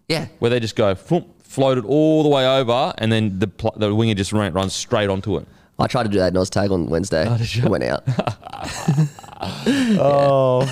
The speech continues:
Speaker 2: far out. That's funny.
Speaker 1: But yeah, no, you're right. Like, it, it, and they're beautiful to watch those passes
Speaker 2: Yeah.
Speaker 1: too.
Speaker 2: Like, I kinda feel like back in the day, a cutout pass, that was what we were impressed by.
Speaker 1: Yeah.
Speaker 2: Just like,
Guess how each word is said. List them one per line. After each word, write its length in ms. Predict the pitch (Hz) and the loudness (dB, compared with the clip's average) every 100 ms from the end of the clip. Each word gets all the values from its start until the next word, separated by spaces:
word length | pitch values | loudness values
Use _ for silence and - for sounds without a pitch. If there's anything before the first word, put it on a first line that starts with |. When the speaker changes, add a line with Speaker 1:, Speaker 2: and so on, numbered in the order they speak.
| 240 | 0
Speaker 2:
far 400 | 131 120 117 113 | 2 2 2 4
out. 100 | 113 | 4
That's 240 | 107 107 - | 2 0 -2
funny. 320 | 107 101 247 269 170 | -2 0 0 0 -2
Speaker 1:
But 80 | 151 | 0
yeah, 120 | 156 | 0
no, 120 | 127 | 0
you're 160 | 117 110 | 2 2
right. 180 | 110 - | 2 0
Like, 160 | - | -2
it, 240 | - - 135 | -2 -2 -2
it, 100 | - | -2
and 120 | 135 | 0
they're 100 | 143 | 2
beautiful 340 | 117 170 160 | 2 2 2
to 60 | 117 | 0
watch 220 | 87 - | 0 0
those 180 | 90 98 | -2 -2
passes 400 | 73 - - 127 | -2 -4 -4 -2
Speaker 2:
Yeah. 100 | 120 | 0
Speaker 1:
too. 180 | 71 143 | -2 -4
Speaker 2:
Like, 160 | 151 - - - - | -4 -4 -10 -12 -4
I 140 | 180 226 | -2 0
kinda 220 | 208 190 | -2 0
feel 180 | 170 156 | 2 2
like 420 | 127 - - - | 2 -2 -8 -4
back 200 | 151 175 | -2 -2
in 60 | |
the 60 | 143 | -2
day, 440 | 120 104 92 117 - _ _ _ _ - | 2 2 2 -2 -8 _ _ _ _ -8
a 60 | 110 | -6
cutout 460 | - 147 143 123 | -2 0 0 -2
pass, 380 | 117 104 90 - | -2 -2 -2 -4
that 220 | 101 151 | -4 -2
was 140 | 147 110 | 0 0
what 120 | 101 | 0
we 80 | 98 | 0
were 120 | 95 | 0
impressed 320 | 87 87 - | 0 -4 -2
by. 180 | 87 78 - | -4 -4 -4
Speaker 1:
Yeah. 280 | 131 - - _ _ | -6 -6 -12 _ _
Speaker 2:
Just 220 | - 139 135 | -4 -2 0
like, 160 | 113 | -2